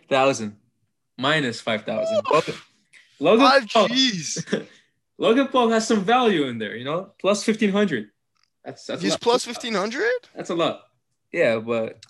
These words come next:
Speaker 1: I don't know. I don't know if it's burning your money if you bet on him. I don't know what it is, but if he's, he's plus fifteen hundred. That's a lot of value.
Speaker 2: I mean, that's, that's cra-,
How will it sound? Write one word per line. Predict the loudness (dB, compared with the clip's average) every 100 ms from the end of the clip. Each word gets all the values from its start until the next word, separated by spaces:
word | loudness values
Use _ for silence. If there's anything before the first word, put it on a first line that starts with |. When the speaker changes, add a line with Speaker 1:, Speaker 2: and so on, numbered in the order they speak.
| _
Speaker 1:
I | -2
don't | 2
know. | 4 4
I | 4
don't | 2
know |
if | 2
it's | 0
burning | 0 0 2
your | 0
money | 2 0 2 2 0
if | 0
you | 0
bet | 0 2
on | 2 0
him. | 0
I | 0
don't | 2
know | 2
what | 2 2
it | 2
is, | 0 -2
but | -6 -6 _ _
if | -8
he's, | -2 -2 -2
he's | -2 -2 0
plus | -2 -4
fifteen | -8 -8
hundred. | -6 -8 -12
That's | -12
a | -8
lot | -8
of | -8
value. | -14 -20 -20 _ _ _ _ _ _ _ _ _ _ _ _ -20 _ _ -20 _ _ _ _ _ _ _ _ _ _ -6
Speaker 2:
I | -4
mean, | -2 -4 -4
that's, | -2 0 0 -2 -8 -8 -10
that's | -6 -6 -6
cra-, | -8 -8